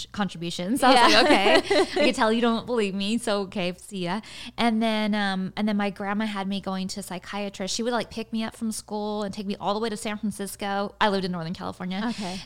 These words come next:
Speaker 1: To, um, go to this, like, psychiatrist, and she was trying to suggest that maybe something bad had happened while he was still alive, which, no, I mean,
Speaker 2: Yeah.
Speaker 1: nothing like that happened. And then,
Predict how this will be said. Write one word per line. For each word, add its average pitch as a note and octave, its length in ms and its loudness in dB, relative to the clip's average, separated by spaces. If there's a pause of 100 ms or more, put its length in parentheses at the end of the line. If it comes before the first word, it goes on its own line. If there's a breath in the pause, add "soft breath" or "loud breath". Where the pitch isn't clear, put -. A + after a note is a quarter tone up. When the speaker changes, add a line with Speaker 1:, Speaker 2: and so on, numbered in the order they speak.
Speaker 1:
To, A3+ 500 0
um, F#3 500 -2 (440 soft breath)
go G#3 360 0
to F#3+ 120 -10
this, G3 300 -8
like, F#3 200 -6 (100)
psychiatrist, G3+ 1120 -6
and F#3 340 -6
she G#3 360 -2
was F#3+ 360 -4
trying G#3 300 -2
to G3 60 -4
suggest F#3+ 380 -6
that G3 120 -8
maybe F#3 220 -6
something F3+ 580 -8 (400 soft breath)
bad G3+ 340 2
had A3 120 0
happened G#3+ 360 0
while G3 120 2
he G#3 80 2
was G3 100 -2
still F3+ 200 -6
alive, G#3 460 -2
which, E3+ 260 -4
no, E3+ 600 -6
I G#3 100 -2
mean, F3+ 540 -2 (460)
Speaker 2:
Yeah. G#3 360 -4
Speaker 1:
nothing G#3+ 280 0
like F#3+ 200 -2
that E3 220 0
happened. F#3 680 -4
And G#3 160 0
then, G#3 280 0